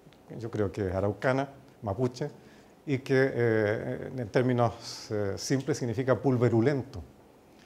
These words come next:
lo cual es fácil en el verano cuando uno camina por esos suelos,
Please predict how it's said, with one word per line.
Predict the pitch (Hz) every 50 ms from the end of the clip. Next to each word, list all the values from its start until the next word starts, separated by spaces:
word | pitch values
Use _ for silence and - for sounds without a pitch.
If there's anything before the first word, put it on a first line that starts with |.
| - - - - - - -
lo | 120 110 98
cual | 131 131 110
es | 104 -
fácil | - - 151 - - 131 110
en | 101 95
el | 95
verano | 92 104 110 123 135 131 110
cuando | 107 101 104 117
uno | 117 110
camina | - 113 101 110 135 147 143 110
por | 110 110
esos | 110 - 117 101
suelos, | - - 131 131 131 120 98 98